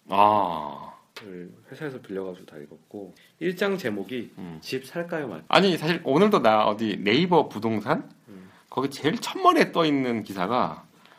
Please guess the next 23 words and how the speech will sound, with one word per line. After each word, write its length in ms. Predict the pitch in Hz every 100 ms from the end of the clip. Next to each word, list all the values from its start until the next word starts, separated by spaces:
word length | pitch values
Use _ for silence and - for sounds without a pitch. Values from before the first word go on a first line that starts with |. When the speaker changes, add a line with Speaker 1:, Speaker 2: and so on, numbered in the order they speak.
| - - _ _ _ _ -
Speaker 1:
전세값이 960 | - 117 135 165 156 147 113 - -
매매가의 600 | 147 90 117 113 123 107
팔십 300 | 101 - -
프로가 380 | - - 139 127
됐으니까 600 | 98 80 98 82 - 87 -
집 140 | -
사라. 300 | - 180 - - _ _ _ _ _ _ -
뭐, 140 | 131
이런 140 | 151
걸 120 | 180 117
유도하는 400 | 104 117 107 95
기사더라고요. 600 | - 95 90 82 85 143 -
<laughs> 360 | - 98 -
그래서 360 | - 107 95 80 - _ _ -
그 60 |
생각나네. 480 | - 143 85 73 95 - _ _ _ -
Speaker 2:
결론은 280 | 113 143
사지 180 | 139 147
말라는 880 | 147 87 113 123 117 107 98 90 92 90
거에 140 | 101
가깝고, 640 | 101 - - - 117 101 87
Speaker 1:
음. 340 | 92 82 78 - - _ _ _ _
Speaker 2:
감가상각. 760 | - 104 113 170 185 139 95